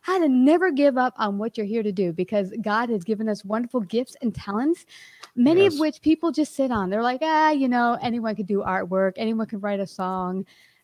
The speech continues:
Speaker 1: No one needs what I have. But that's not true. Um, each of us living our gifts and talents in the world make it a better place.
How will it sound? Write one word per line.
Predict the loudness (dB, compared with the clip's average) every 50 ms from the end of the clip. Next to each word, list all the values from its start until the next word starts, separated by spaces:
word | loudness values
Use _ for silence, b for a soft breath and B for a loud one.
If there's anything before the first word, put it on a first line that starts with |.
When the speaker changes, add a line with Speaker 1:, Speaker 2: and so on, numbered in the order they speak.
| b b _ -6
Speaker 1:
No | -2 0 2 2
one | 2 2 0 0 0
needs | 0 0 0 -2 -4 -4 -4
what | -4 -2
I | -2 -2 -4
have. | -4 -6 -6 -6 -4 -4 -4 -4 -6 -10 _ b b b b b b _ 0
But | 0 2
that's | 2 2 0 0 0
not | -2 -2 -2 -2
true. | -4 -6 -4 -2 0 0 0 0 0
Um, | -2 -2 -2 -4 -4 -6 -6 _
each | -2 -2 0 0
of | 0 0
us | 0 0 0 -2
living | 0 0 0 0 0 -2 -2 -2 -4 -6 b b b b b b
our | 0 0 0
gifts | -2 -2 -4 -4 -4 -6
and | -8 -8
talents | -8 -6 -6 -6 -4 -6 -6 -6
in | -8
the | -6 -6
world | -4 -4 -4 -4 -4 -4 -4
make | -4 -4 -4 -4
it | -4
a | -4
better | -2 -2 -2 -2 -4
place. | -6 _ -6 -6 -6 -8 -10 -12 -18 _ _